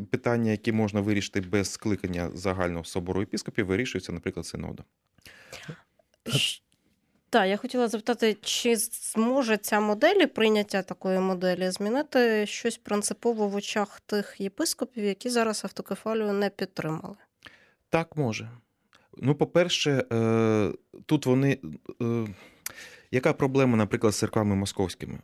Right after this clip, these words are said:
Speaker 1: е, московської моделі? Вона імперська, по суті. І фактично там, е, дуже чітка, е, нав'язується вертикаль, і та людина, яка, ну, знаходиться на якійсь ниж-, нижній ланці, да, вона цілком залежна від,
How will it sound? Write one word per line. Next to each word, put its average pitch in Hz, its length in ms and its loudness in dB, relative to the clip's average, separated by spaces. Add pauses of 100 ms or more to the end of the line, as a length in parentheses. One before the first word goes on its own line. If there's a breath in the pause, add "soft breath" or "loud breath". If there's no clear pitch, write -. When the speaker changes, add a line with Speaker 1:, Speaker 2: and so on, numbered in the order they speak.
Speaker 1:
е, 95 140 0
московської 101 480 0
моделі? 90 400 -4 (140)
Вона 131 480 2 (240)
імперська, 110 440 -2
по - 160 -14
суті. - 340 -14 (580 loud breath)
І 120 60 -2
фактично 127 760 2
там, 151 460 0
е, 113 240 4
дуже 120 340 0
чітка, 104 480 -2 (200)
е, 95 100 -4
нав'язується 98 580 0
вертикаль, 160 540 -2 (100)
і 113 260 2 (540)
та 131 140 2
людина, 120 320 -2
яка, 104 360 0 (440 loud breath)
ну, 117 160 2
знаходиться 101 480 0
на 98 140 4
якійсь 101 380 -2
ниж-, 98 380 0
нижній 95 760 0
ланці, 151 360 -2
да, 98 160 -4
вона 110 340 -2 (120)
цілком 117 360 -4
залежна 104 380 -2
від, 90 240 -8